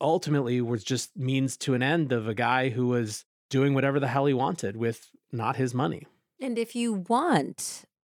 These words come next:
Speaker 2: a story about a man who believed in the <laughs> vision but was very angry about it,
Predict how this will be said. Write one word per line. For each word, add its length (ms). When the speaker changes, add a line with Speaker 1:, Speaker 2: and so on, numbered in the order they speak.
Speaker 2:
a 60
story 480
about 320
a 80
man 380
who 260
believed 480
in 260
the 400
<laughs> 60
vision 720
but 340
was 400
very 420
angry 320
about 260
it, 120